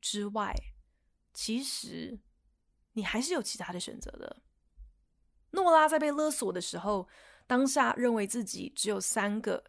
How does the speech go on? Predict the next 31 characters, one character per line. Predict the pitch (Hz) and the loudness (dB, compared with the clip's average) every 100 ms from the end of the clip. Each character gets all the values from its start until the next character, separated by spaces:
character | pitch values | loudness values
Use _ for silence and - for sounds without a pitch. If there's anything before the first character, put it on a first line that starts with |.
| - | -14
选 | - 247 | -10 -8
项： | - 180 190 - - _ _ _ | -6 -6 -6 -14 -20 _ _ _
一 | 247 | 2
个 | 311 294 - _ | 8 8 8 _
就 | - 214 | -4 -4
是 | 202 | -2
跟 | 202 202 | -2 0
丈 | 220 202 185 | 0 0 -2
夫 | - 190 | -8 -10
坦 | - 170 170 | -6 -8 -6
白， | - - - _ _ _ - | -4 -4 -8 _ _ _ 0
然 | 208 202 | 2 2
后 | 269 254 240 240 | 4 6 4 0
天 | - 262 | 2 4
真 | 269 262 | 4 2
的 | |
期 | 233 - | 0 -2
待 | 196 202 196 | -2 -2 0
丈 | 262 240 220 | 2 2 0
夫 | 208 | -6
会 | 208 233 | -4 -4
不 | 202 | -2
会 | 208 | -2
为 | 202 214 | 0 0
了 | 180 | 0
自 | 233 226 | -2 -4
己 | - 175 | -6 -8
挺 | 180 | -8
身 | 170 196 | -4 -2
而 | 190 185 | -2 -2
出， | - 220 226 | -2 -2 -2